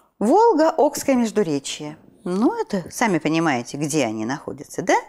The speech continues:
И, значит, у нас с вами получается следующее. Есть Махабхарата, древнеиндийский эпос, древнеарийский эпос, потому что там такие глубины времени, и мы можем там столько найти названий, которые у нас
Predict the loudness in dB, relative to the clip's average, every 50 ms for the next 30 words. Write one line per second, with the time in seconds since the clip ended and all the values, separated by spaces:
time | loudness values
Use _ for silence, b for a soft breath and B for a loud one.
0 | -12 _ _ _ _ _ _ _ _ B B B B B B B B B B B
1 | B B B B B B B B _ 2 2 4 6 6 6 6 6 4 2 2
2 | 4 4 6 4 4 2 0 0 2 4 4 4 4 2 0 0 0 0 0 0
3 | 0 0 0 -2 -6 -4 -2 0 0 0 0 -2 -6 -6 -6 -10 -12 -10 -10 -8
4 | -8 -8 -10 B B B B B B -6 -2 2 2 4 4 2 0 -2 -8 -14
5 | -18 -20 _ _ -4 -2 -2 -2 -2 -2 -2 0 0 -2 -4 -4 -6 -8 -8 -8
6 | -12 _ _ _ _ _ _ _ _ _ -2 0 2 2 0 0 -2 -4 -4 -4
7 | -4 -6 -8 -10 -8 -6 -6 -6 -6 -10 -16 -20 -20 -20 -20 -20 _ _ _ _
8 | _ -4 0 0 0 0 0 0 0 0 0 -2 -4 -6 -10 -14 -16 -16 -16 -16
9 | -18 -20 _ -20 -20 -20 _ _ -10 -8 -8 -8 -8 -8 -8 -8 -4 -4 -4 -4
10 | -2 0 0 0 2 2 2 2 0 0 0 0 0 0 0 0 -2 -4 B B
11 | B B B B B B B -18 -14 -6 -2 0 2 2 2 2 2 0 -2 -2
12 | -4 -4 -4 -4 -4 -4 -4 -4 -4 -2 -2 -2 0 0 0 0 -2 -2 -4 -4
13 | -4 -4 -6 -4 -2 0 0 0 0 0 0 0 0 0 0 -2 0 0 0 0
14 | 0 0 0 -2 -2 -4 -8 -6 -6 -6 -4 -2 -4 -2 -2 -2 -4 -4 -6 -8
15 | -10 -14 -18